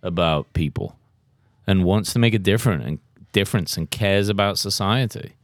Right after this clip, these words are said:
Um, you know, it seems genuine.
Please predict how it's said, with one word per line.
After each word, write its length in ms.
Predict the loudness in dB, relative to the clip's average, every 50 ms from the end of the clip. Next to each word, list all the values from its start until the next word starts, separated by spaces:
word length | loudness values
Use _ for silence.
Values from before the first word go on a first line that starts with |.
| _ _ _ _ _ _ _ _ _ _ _ _ _ _
Um, 680 | -2 0 0 2 2 0 0 0 -2 -2 -4 -4 -6 -10 -14 _ _ _ _ _ _ _ _ _ _ _ _ _ _ _ _ _ _ _ _ -20 -20 _ _ _ _ _ _ _ -2
you 100 | 0 2
know, 140 | 2 0 -2
it 120 | -4 -4
seems 360 | -2 0 2 2 2 2 0
genuine. 600 | 0 0 0 2 0 -2 -4 -6 -10 -16 -20 -20